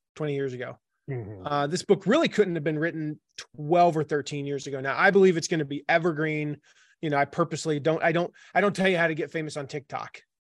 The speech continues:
Speaker 1: in the book, 'cause I
Speaker 2: Right.
Speaker 1: want it to be relevant in twenty years. But, you know, we've had some things, we had a few things happen in the last twenty years or so. You know, I mean, uh, we're, we're all carrying around the magic rectangle now, right? The, the,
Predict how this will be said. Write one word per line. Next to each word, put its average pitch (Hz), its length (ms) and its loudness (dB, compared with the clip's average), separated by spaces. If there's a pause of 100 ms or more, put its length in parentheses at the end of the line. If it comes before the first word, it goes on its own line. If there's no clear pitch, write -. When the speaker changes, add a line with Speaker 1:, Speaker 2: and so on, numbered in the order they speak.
Speaker 1:
in 151 100 -8
the 135 60 -8
book, 131 340 -10 (380)
'cause 160 100 -2
I 165 80 4
Speaker 2:
Right. 175 100 2
Speaker 1:
want 175 180 0
it 151 80 -8
to 160 80 -8
be 165 100 0
relevant 156 440 2
in 208 200 4
twenty 147 400 -6
years. 131 300 -6
But, 160 200 -2 (160)
you 185 140 -4
know, 151 240 2 (420)
we've 180 160 2
had 220 220 4
some 208 160 -4
things, 208 260 2
we 214 60 -2
had 226 100 -4
a - 40 -16
few 214 120 -4
things 208 220 -2
happen 170 360 -6
in 147 60 -8
the 143 60 -8
last 139 200 -6
twenty 147 200 -8
years 135 240 -6
or 127 60 -12
so. - 360 -12 (160)
You 156 160 -8
know, 147 100 -2
I 147 40 -2
mean, 151 200 -6
uh, 156 120 -6
we're, 175 240 -4 (240)
we're 165 100 4
all 185 160 6
carrying 180 460 0
around 165 260 -2
the 156 80 -6
magic 156 380 -4
rectangle 147 500 -4
now, 131 320 -8
right? 135 320 -4
The, 139 220 -6 (100)
the, 143 160 -8